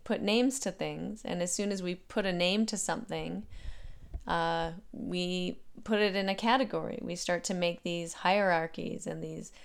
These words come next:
categories and right and wrong and yes and no and up and down and in and out and me and you and us and them.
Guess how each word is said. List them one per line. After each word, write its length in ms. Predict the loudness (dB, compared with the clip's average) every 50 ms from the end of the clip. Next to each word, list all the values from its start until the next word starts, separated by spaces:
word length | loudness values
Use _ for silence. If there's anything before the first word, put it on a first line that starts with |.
| -18 -16 -16 -14 -8
categories 880 | 0 4 6 6 6 6 4 4 4 6 6 6 4 4 2 0 0 -2
and 320 | -2 -2 -2 -4 -6 -8 -10 -14 -18 -20 -20 -10 -2 4
right 420 | 4 6 6 4 2 0 -4 -4
and 180 | -4 -2 0 2
wrong 460 | 4 6 6 6 6 6 4 2 -2
and 200 | -4 -4 -2 0
yes 380 | 0 2 2 0 0 -4 -6 -6
and 160 | -4 -2 0
no 320 | 2 2 2 2 2 2
and 160 | 0 -2 -2 -2
up 240 | -2 -2 -4 -4
and 160 | -6 -6 -2 0
down 320 | 0 0 0 0 0 -2
and 140 | -2 -2 -2
in 160 | -2 -2 -2
and 160 | -2 -2 0
out 340 | 2 2 2 2 0 -2 -4
and 280 | -6 -4 -4 -6 -8 -10 -14 -14 -14 -16 -20 -20 -18 -20 -18 -18 -16 -10 -4
me 580 | 0 2 2 2 2 2 0 0 -2 -4 -6 -8 -10 -10
and 180 | -8 -6 -2 0
you 540 | 2 2 4 4 2 2 0 0 -2 -4 -6 -8 -12 -8
and 120 | -4 0 4
us 380 | 6 6 6 4 2 -4 -6
and 160 | -4 -2 2
them. 500 | 4 4 4 4 4 2 0 -2 -4 -6